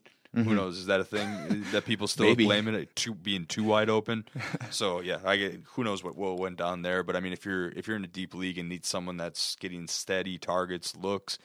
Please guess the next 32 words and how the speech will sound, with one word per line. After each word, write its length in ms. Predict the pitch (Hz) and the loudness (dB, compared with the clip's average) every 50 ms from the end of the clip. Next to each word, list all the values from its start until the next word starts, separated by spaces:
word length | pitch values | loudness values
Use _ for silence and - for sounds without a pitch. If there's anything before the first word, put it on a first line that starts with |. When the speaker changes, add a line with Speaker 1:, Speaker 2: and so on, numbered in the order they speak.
| - - _ _ - | -16 -20 _ _ -8
Speaker 1:
maybe 240 | 87 90 85 87 | -6 -6 -4 -4
Lance 260 | 90 90 90 85 82 - | -2 -2 -2 -2 -4 -4
Kendricks 380 | - 95 87 87 87 82 - | -4 -4 -2 -2 -4 -6 -6
is 80 | - - | -6 -4
someone 240 | - 90 85 87 87 | -4 -4 -4 -4 -4
that 120 | 82 80 | -6 -6
you 80 | 82 - | -8 -10
think 220 | - 92 92 90 | -10 -10 -12 -10
about. 260 | 90 87 92 92 90 | -6 -4 -4 -4 -4
But 100 | - 87 | -4 -6
I 40 | 80 | -2
think 180 | 78 98 101 98 | 2 2 4 4
Speaker 2:
May- 40 | 101 | 4
Speaker 1:
out 60 | 92 | 2
of 100 | 92 92 | 4 6
all 140 | 110 131 135 | 8 8 8
those 260 | 127 127 123 113 - | 8 4 2 0 0
names, 320 | 120 117 117 117 113 110 - - - - - - | -2 -2 -2 -2 -4 -6 -10 -14 -18 -20 -14 -10
you 100 | 110 107 | -6 -6
look 120 | 107 104 | -6 -4
to 80 | - 98 | -4 -4
Ertz 300 | - 104 110 113 - - | -2 -2 -2 -2 -2 -4
first, 360 | - - 110 101 98 - - | -4 -2 0 0 0 0 -2
Hooper 280 | - - 104 - - - | -4 -6 -10 -10 -10 -10
second. 440 | - - - 76 80 - 85 82 - _ _ _ _ - | -8 -8 -8 -8 -8 -10 -14 -16 -16 _ _ _ _ 0
Speaker 2:
Yeah, 140 | 98 98 92 | 2 2 4
maybe, 440 | 95 98 101 110 101 95 95 87 90 - - 143 113 - | 4 2 2 2 2 0 0 0 -2 -4 -6 -6 -8 -10
<laughs> 280 | - - - - _ - | -14 -20 -20 -14 _ 2
maybe 220 | 98 101 101 113 | 4 6 6 6
the, 280 | 98 95 92 87 87 85 | 4 4 4 4 4 4
uh, 180 | 82 80 80 78 - | 4 4 2 -2 -4
C-, 80 | - | -8